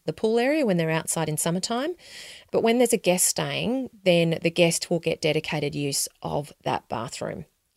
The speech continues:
Now, if the guest room is going to be used by, say, an au pair or a live-in carer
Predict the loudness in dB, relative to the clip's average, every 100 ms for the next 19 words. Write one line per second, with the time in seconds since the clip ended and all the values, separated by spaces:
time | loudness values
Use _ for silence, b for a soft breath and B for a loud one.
0 | b b b b 4 4 2 0 4 4
1 | 4 2 0 2 0 2 2 2 0 2
2 | 2 2 0 -2 -2 0 0 0 0 0
3 | 0 -2 -4 -2 -2 -2 -2 -2 -2 -2
4 | -4 -4 0 2 2 0